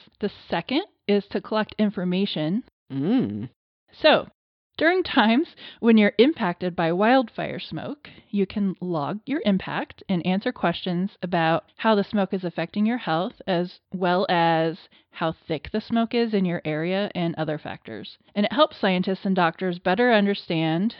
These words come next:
Speaker 1: the day-to-day impacts of wildfire on people so that they can better issue recommendations to protect your health in these instances.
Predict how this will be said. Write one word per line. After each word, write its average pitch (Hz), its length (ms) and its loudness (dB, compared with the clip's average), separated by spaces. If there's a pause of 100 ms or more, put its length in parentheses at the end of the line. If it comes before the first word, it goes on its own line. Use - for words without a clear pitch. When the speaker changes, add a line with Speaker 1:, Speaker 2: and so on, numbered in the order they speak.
Speaker 1:
the 190 100 -2
day-to-day 165 600 0
impacts 156 560 -4
of 175 160 -4
wildfire 151 760 -2 (220)
on 165 240 0
people 170 460 -2
so - 240 -4
that 190 120 -2
they 196 120 0
can 196 180 -2
better 214 240 0
issue 208 400 -2
recommendations 175 1040 -4 (140)
to 208 120 -8
protect - 460 -10
your 208 120 -8
health - 440 -4
in 180 120 -2
these 185 260 -4
instances. 185 680 -6